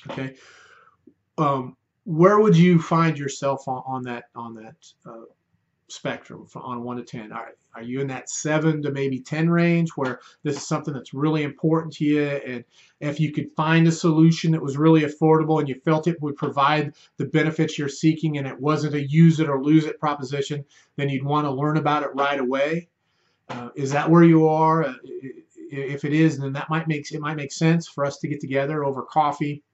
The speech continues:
lunch, you know, talk on the phone to see if it might make sense for you protecting your family. If you're, you know, a, a s-, one to a six, yeah, maybe not. You know, maybe it's gonna take a little longer before you, for that to, to, to, uh,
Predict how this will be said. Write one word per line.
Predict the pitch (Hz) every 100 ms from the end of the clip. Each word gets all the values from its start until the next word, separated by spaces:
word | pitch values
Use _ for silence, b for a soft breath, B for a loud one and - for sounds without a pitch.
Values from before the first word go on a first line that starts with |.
| -
lunch, | 139 143 143 - _ _ -
you |
know, | 135
talk | 139 147 147
on | 151
the | 143
phone | 156 147 147 143 _ b b
to | -
see | -
if | 143
it | 131
might | 131 123
make | 143 131
sense | 147 139
for | 135
you | 131
protecting | 131 139 131
your | 131
family. | 139 139 143 143
If | 139
you're, | 135 123 _ -
you | 127
know, | 120
a, | 113 _ b b b
a | 123
s-, | - - - -
one | 151 151 160
to | 143
a |
six, | 139 - 175 180 - 185
yeah, | 202
maybe | 202 190 185
not. | 165 196 - _
You | 131
know, | 120 139
maybe | 135 143 139 135
it's | -
gonna | 143 135
take | 147 139
a | 139
little | 139
longer | 139 147 143
before | 123 - 127
you, | 123 - _ _
for | - 123
that | 127 -
to, | -
to, | - 131 -
to, | - 123 117
uh, | 113